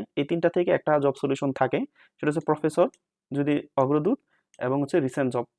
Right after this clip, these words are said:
পাব-, রিসেন্ট পাবলিকেশনের যে জব সলিউশনগুলো। তো এখন হচ্ছে অগ্রদূতের জব সলিউশন, এই তিনটা জব সলিউশনই ভালো, কিন্তু recently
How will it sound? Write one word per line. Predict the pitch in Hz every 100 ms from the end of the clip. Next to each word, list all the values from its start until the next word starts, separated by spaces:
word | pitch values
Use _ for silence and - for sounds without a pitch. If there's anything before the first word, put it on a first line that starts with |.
| _ _ _
পাব-, | 139 135 143
রিসেন্ট | 143 165 160
পাবলিকেশনের | 156 139 139 139 139 135
যে | 131
জব | 123 -
সলিউশনগুলো। | 127 135 123 135 302 - _ _ _ _
তো | - -
এখন | 135 139 185
হচ্ছে | 180 143
অগ্রদূতের | 143 175 180 180
জব | 170 -
সলিউশন, | 180 175 175 -
এই | -
তিনটা | 151 185 185
জব | 185 175
সলিউশনই | 180 170 170 147
ভালো, | 131 156 - _ _ -
কিন্তু | 151 160 160 - - - 139
recently | 143 175 175